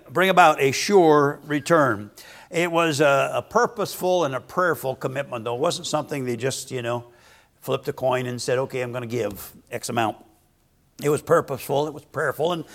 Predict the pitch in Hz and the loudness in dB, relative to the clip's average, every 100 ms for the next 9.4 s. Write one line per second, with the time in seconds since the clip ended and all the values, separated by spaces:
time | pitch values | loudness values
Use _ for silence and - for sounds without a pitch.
0 | - - 196 - - 196 - 135 156 160 | -20 -8 -6 -4 -4 -2 -2 0 2 2
1 | 156 151 160 170 - 151 139 131 147 139 | 0 0 2 2 0 -4 -4 -2 2 2
2 | 165 170 120 143 - 139 120 151 151 160 | 2 -2 -4 -4 -6 -8 -4 0 2 2
3 | 131 - - - - - - 127 135 127 | -4 -6 -16 -20 -20 -20 -4 2 6 6
4 | 123 147 127 165 175 160 170 165 143 143 | 4 0 2 2 4 2 0 0 0 2
5 | 139 170 139 120 131 123 147 165 165 156 | 0 -2 -6 -10 -12 -2 2 2 2 -4
6 | - 117 139 - 277 247 170 156 151 151 | -8 -16 -18 -10 -4 0 2 2 -2 -6
7 | 160 - 156 165 170 139 196 - 160 147 | -6 -4 -4 -4 -2 2 2 2 2 2
8 | 135 - _ - 151 151 190 156 117 175 | -2 -10 _ 0 2 4 2 -2 -2 0
9 | 165 175 - | 2 0 -4